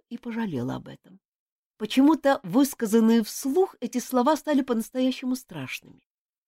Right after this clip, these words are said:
Глупой она не была, поэтому в голову тут же пришла мысль о том, что первый век до нашей эры, что двадцать первый век,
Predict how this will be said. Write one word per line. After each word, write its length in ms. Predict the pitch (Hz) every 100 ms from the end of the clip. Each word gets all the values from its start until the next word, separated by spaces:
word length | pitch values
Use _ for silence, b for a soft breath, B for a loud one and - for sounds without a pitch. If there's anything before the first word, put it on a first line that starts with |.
| _ _ _ _ _
Глупой 540 | 160 170 277 415 247 185
она 160 | 190
не 140 | 311 370
была, 520 | 349 302 180 139 135
поэтому 420 | 175 190 220 202 208
в 120 | 196
голову 380 | 254 392 330 277
тут 320 | - 339 359
же 100 | 311
пришла 440 | 254 247 - 254
мысль 560 | 226 294 370 - 240 - -
о 100 | 247
том, 400 | - 339 285 262
что 500 | - - - 415 -
первый 400 | 240 339 359 330
век 220 | 302 311
до 160 | 254 269
нашей 380 | 269 269 - 269
эры, 380 | 262 254 240 247 _ _ _
что 280 | - - 466
двадцать 520 | 254 220 226 - 160 -
первый 420 | 294 392 320 339
век, 360 | 311 311 294